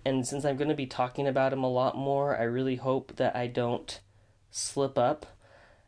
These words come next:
um, and call him by his real name. He asked that I say his, use hi-, this, uh, filler name,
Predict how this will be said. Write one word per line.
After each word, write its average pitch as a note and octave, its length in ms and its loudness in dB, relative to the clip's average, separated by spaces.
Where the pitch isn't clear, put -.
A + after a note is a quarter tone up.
um, A#2+ 420 2
and A#2+ 140 -2
call B2+ 200 2
him B2+ 80 0
by B2 140 2
his A#2 160 -2
real A#2+ 180 0
name. C#3 260 -2
He C#3+ 160 -2
asked B2 240 0
that - 120 0
I A#2+ 160 -2
say C3 360 -4
his, B2 400 -6
use B2+ 280 -4
hi-, B2 180 -4
this, B2 440 -4
uh, A#2 400 0
filler C3 380 0
name, C3+ 240 0